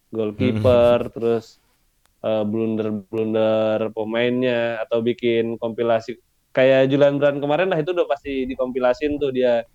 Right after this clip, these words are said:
Speaker 2: Anime.
Speaker 1: eh, selebrasinya kan. Iya, jadi gue cukup kaget sih bagaimana dua musim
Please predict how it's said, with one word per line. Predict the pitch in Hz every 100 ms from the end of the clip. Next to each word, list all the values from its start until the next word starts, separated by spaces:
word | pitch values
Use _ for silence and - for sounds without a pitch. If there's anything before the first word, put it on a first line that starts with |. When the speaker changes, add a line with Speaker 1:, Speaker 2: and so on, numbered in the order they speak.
| _ _ -
Speaker 2:
Anime. | 101 104 107
Speaker 1:
eh, | 120
selebrasinya | 123 120 120 120 117 - 127 127 139 131 123 120 _
kan. | 117 117 120 _ _ - _ -
Iya, | 117 120 117 117 110 -
jadi | 123 147 151 - - _ _ _ _ _ _
gue | 127 165 170
cukup | 175 147
kaget | - 123 139 131
sih | 120
bagaimana | 113 113 117 117 117 117 113 113 110 _ _
dua | 120 120 117
musim | 117 120